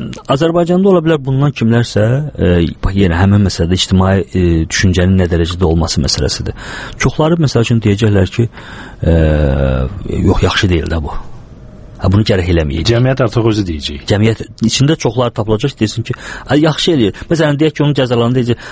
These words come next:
Speaker 1: "Ay, yaxşı eləyir də, cəmaatın ailə məsələlərini, nə olsun, getdi, kimlənsə gəzdi, gəzmədi. Sizə nə var?" Məsəl üçün. Belə düşünənlər var da. Hı? Amma bu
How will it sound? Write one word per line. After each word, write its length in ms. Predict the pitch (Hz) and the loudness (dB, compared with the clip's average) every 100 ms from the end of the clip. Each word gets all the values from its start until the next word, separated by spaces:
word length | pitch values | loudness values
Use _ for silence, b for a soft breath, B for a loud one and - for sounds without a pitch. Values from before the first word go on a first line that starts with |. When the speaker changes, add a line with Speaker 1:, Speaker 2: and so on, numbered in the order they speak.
| B | B
Speaker 1:
"Ay, 60 | 165 | 0
yaxşı 260 | 156 - | 0 0
eləyir 200 | 185 113 127 | 2 2 0
də, 60 | 131 | 0
cəmaatın 460 | 139 135 - 147 | 2 2 2 0
ailə 260 | 117 113 113 | 0 0 0
məsələlərini, 480 | 95 92 92 98 - | 0 0 2 0 2
nə 140 | 170 | 2
olsun, 340 | 185 165 120 | 2 0 -2
getdi, 320 | 113 104 - 107 | 0 -2 -2 0
kimlənsə 400 | 113 92 87 87 | 2 2 0 -2
gəzdi, 320 | 78 78 - | -2 -4 -4
gəzmədi. 400 | 76 76 71 - | -4 -2 -4 -4
Sizə 240 | - 123 | 0 0
nə 120 | 98 | 0
var?" 180 | 69 - - - | -4 -10 -16 -10
Məsəl 160 | 127 | -8
üçün. 120 | - B B 139 | -8 B B 0
Belə 100 | 175 | 0
düşünənlər 380 | - 160 156 165 | 0 0 2 2
var 140 | 143 | 2
da. 180 | 101 120 - - - - | 2 -2 -4 -20 -20 -2
Hı? 80 | 123 B B B B | -2 B B B B
Amma 220 | 175 196 | 0 2
bu 220 | 143 151 | 0 0